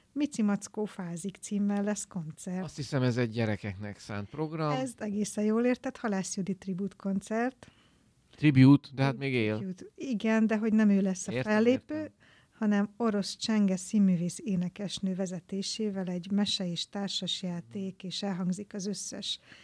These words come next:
Speaker 1: gyereksláger. Úgyhogy lehet nosztalgiázni a gyerekkel, meg egy kicsit megtáncoltatni, hát ha akkor elfárad, mert valószínűleg eddigre már az összes gyerek lebontotta a karácsonyfát, és az egész lakás.
Speaker 2: Igen, és már a szülők is, jaj, de élvezik.
Speaker 1: Így van.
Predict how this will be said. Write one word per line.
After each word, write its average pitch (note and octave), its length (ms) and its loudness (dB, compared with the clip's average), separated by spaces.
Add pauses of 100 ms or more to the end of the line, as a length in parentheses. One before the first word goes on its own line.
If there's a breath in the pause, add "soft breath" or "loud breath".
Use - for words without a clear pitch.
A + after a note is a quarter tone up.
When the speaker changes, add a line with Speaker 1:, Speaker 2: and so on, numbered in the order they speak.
(140)
Speaker 1:
gyereksláger. F3+ 1160 -4 (680 loud breath)
Úgyhogy D4 240 -2
lehet F#3+ 220 -2
nosztalgiázni F3+ 960 -6
a E3+ 40 -10
gyerekkel, F3+ 760 -8
meg G3 200 -6
egy F#3+ 120 -8
kicsit - 300 -14
megtáncoltatni, F#3+ 840 -6
hát F3+ 280 -10
ha - 80 -12
akkor F3 260 -14
elfárad, F#3 580 -10
mert F#3 180 -6
valószínűleg G3+ 560 -4
eddigre A#3 480 -6
már F3+ 160 -4
az F#3 100 -6
összes F#3 280 -8
gyerek B3+ 300 -10
lebontotta G3 560 -8
a G#3 40 -10
karácsonyfát, G3+ 720 -8
és - 140 -12
az G#3 120 -10
egész A#3+ 320 -12
lakás. F3+ 300 -8
Speaker 2:
Igen, C3 360 -2
és A2+ 180 -10
már A2+ 280 -4
a G#2 60 -6
szülők A2+ 500 -14
is, - 180 -16
jaj, A2 200 -8
de F#2 200 -8
élvezik. A2 1000 -4
Speaker 1:
Így F3 360 -8
van. G3+ 260 -10